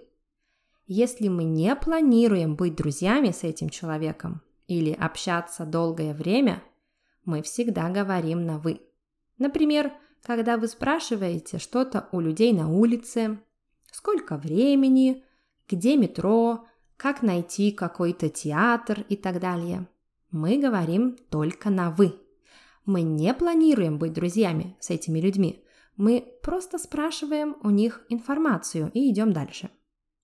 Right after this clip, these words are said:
Это ситуация «вы». Когда мы в магазине, на кассе,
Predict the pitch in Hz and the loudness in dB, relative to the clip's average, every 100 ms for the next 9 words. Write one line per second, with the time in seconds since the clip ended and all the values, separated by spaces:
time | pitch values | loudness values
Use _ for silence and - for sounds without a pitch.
0 | _ _ 277 330 359 185 165 160 180 - | _ _ -4 -2 -4 -6 -4 -2 -4 -6
1 | 185 175 196 - 147 156 - _ _ _ | -6 -6 -10 -16 -6 -6 -6 _ _ _
2 | _ _ _ _ _ 220 220 214 170 151 | _ _ _ _ _ -2 2 2 2 0
3 | 165 247 277 220 165 202 214 185 165 - | 0 2 4 4 4 4 6 4 0 -6
4 | _ - 185 220 233 - 190 180 196 - | _ -6 -2 -2 -4 -10 -6 -4 -6 -8
5 | 165 165 | -8 -8